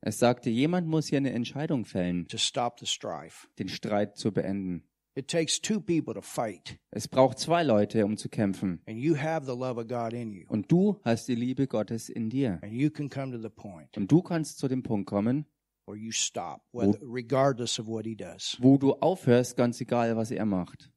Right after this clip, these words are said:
Speaker 2: Because my love is in you to do it."
Speaker 1: Weil meine Liebe in dir ist, um das auch zu tun.
Speaker 2: And so it stopped.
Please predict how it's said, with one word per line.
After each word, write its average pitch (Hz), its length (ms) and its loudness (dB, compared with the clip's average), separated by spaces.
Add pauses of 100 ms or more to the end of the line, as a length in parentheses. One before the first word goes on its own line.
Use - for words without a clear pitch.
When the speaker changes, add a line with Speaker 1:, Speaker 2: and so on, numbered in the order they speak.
(180)
Speaker 2:
Because 98 500 -12 (460)
my 120 280 -4
love 113 420 -4
is - 180 -8
in 120 220 -6
you 95 140 -10
to - 80 -16 (180)
do 113 240 -6
it." - 180 -18 (340)
Speaker 1:
Weil 101 200 2
meine 139 340 2
Liebe 135 380 0
in 165 260 -2
dir 113 240 -2
ist, 107 300 -10
um 107 200 -4
das 101 280 -2
auch 98 440 0 (220)
zu - 160 -6
tun. 98 420 -6 (3000)
Speaker 2:
And 117 120 -6
so 160 200 0
it 160 60 -2
stopped. - 560 -4